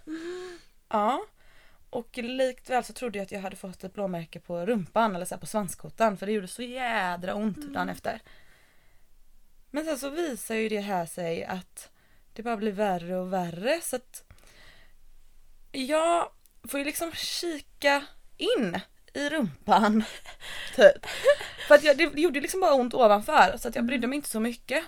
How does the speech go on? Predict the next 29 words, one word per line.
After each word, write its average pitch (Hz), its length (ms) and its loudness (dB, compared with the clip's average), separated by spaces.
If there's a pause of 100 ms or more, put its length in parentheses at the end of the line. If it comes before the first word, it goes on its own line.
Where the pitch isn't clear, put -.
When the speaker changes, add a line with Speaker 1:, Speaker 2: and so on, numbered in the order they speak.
Speaker 2:
Men 330 80 -6
så 302 100 -8
Speaker 1:
Mm. 269 100 -6
Speaker 2:
bara, 294 160 -2
det 233 120 -14
bara - 200 -4
blev 302 140 -6
bara 254 160 0
värre 190 200 0
och 170 80 -2
värre. 202 260 -2 (440)
Så - 120 -10
att 240 60 -4
jag 294 100 2
fick 269 180 -10
ju 277 40 -4
liksom 277 220 -4
öppna 269 600 -4 (220)
på 320 140 -6
skinkorna. 208 720 4 (160)
Speaker 1:
En 240 240 -6
skinka 311 340 -8
i 311 60 -8
taget, 247 640 2
Speaker 2:
<laughs> - 160 -8
Speaker 1:
höger 226 380 -4
skinka, 311 500 -6
vänster 226 640 -4
skinka. 226 560 -10